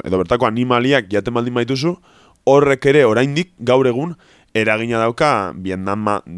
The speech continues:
vietnamdarren gain, ezta? Orduan, bueno, hori izango zen arma kimikoen, eh, ba, partea, ez, ba, bueno, nahiko zabala dena, eta ondorio handi dituena, baina ez da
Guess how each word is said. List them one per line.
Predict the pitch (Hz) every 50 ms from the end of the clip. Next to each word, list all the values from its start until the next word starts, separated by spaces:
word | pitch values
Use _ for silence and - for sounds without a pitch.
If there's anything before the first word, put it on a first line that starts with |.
| 90 - -
vietnamdarren | 98 101 101 101 98 101 104 101 110 117 110 113 107 117 127 135 127 107 95 90 80 - _ - - - - - - - _ _
gain, | - 113 113 127 123 113 98 90 87
ezta? | 82 - - 123 123 156 - _ _ _ - - -
Orduan, | 135 143 151 147
bueno, | 139 120 120
hori | 123 131
izango | 123 147 135 135 131
zen | 147 139 127 117 - _ _ -
arma | 117 123 127 131 131 123 120 120
kimikoen, | - _ - 143 139 131 127 113 104 - 127 131 139 131 113 95 90
eh, | 90 87 85 85 82 82 82 82 82 82 80 - -
ba, | 85 85 80 73
partea, | - 82 - 73 - 147 131 - 50
ez, | - -
ba, | - - -
bueno, | - 69 80 82
nahiko | 90 95 85 90
zabala | 85 82 82 85 87 87
dena, | 110 139 143 139 131
eta | - 87 82 73 -
ondorio | - 92 92 98 101 104
handi | 104 107 113
dituena, | 113 110 135 147 156
baina | 139 110 107 110
ez | 107 95
da | 117 120 135 -